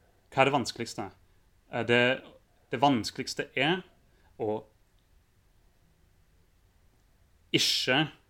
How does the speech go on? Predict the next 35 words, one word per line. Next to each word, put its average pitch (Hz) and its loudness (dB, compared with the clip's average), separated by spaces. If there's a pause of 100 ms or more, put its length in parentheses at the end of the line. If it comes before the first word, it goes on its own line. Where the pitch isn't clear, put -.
(1300)
slippe, - -10 (120)
nei, 135 2 (120)
oh 139 -2
my 127 0
god. 123 2 (560)
Hva 156 6
er 151 12
det 151 10
jeg - -6
prøver 135 2
å 135 -6
si? 139 2 (240)
Jeg 139 0
prøver 139 0
å 135 -6
si 135 -2
at 135 -8
det 131 -6
vanskeligste 123 -6 (260)
for 120 2
meg 123 -2 (180)
er 117 -2 (680)
å, 110 -2 (1120)
jo, 175 6 (260)
det 170 0
vanskeligste 151 -2
for 151 -6
meg 170 0
er 127 0
å 127 -6
ikke - -4
legge 120 -2
fra 110 -6
meg 107 -8
pennen. 101 -12